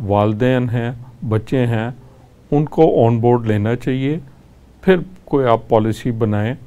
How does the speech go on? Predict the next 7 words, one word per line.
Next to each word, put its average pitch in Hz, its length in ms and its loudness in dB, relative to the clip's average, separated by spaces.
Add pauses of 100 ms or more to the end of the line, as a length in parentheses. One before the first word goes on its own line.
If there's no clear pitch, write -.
(540)
और 139 320 0
policy 139 380 2
बनाते 113 520 0
हुए 131 420 4 (680)
अपनी 139 300 -2
नेक 113 400 0
नियति 120 540 0